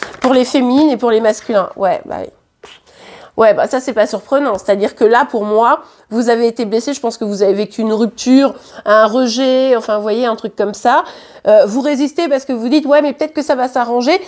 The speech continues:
Et surtout parce que vous vous sentez seul et que vous vous sentez abandonné ou rejeté, évidemment. Et en fait, ben, vous, vous voulez pas, quoi. Enfin, ça vous rend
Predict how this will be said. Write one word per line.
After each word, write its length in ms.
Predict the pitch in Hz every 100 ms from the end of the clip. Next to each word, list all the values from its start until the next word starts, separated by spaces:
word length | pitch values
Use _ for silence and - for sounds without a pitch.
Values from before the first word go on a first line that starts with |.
| - -
Et 80 | 233
surtout 260 | 233 349
parce 240 | 320 214 -
que 80 | 311
vous 180 | 247
vous 120 | 202 196
sentez 320 | 196 - 170
seul 340 | - 294 339 330 - - -
et 160 | - -
que 100 | 226
vous 60 |
vous 80 | 202
sentez 260 | 208 202 208
abandonné 440 | 202 202 202 190
ou 80 | 185
rejeté, 340 | 180 - 302
évidemment. 360 | 294 202 196 339 - - - -
Et 180 | 330
en 120 | 285 226
fait, 420 | 294 392 403 - 226
ben, 480 | 233 220 226 226
vous, 180 | 233 339
vous 240 | 381 294 262
voulez 220 | 262 262
pas, 140 | 254 508 480
quoi. 140 | 359
Enfin, 260 | 170 285 233 - -
ça 160 | - 262
vous 160 | 226 262
rend 240 | 247